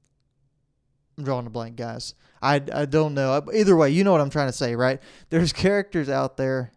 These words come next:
and it is essentially people acting. And I think sometimes we get caught up in that acting just a little bit whenever we're trying to portray ourselves as the right kind of character. So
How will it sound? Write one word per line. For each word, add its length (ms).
and 400
it 200
is 240
essentially 680
people 540
acting. 540
And 140
I 40
think 180
sometimes 420
we 100
get 200
caught 360
up 300
in 520
that 220
acting 460
just 220
a 40
little 200
bit 440
whenever 240
we're 100
trying 280
to 60
portray 440
ourselves 540
as 600
the 100
right 340
kind 260
of 140
character. 580
So 360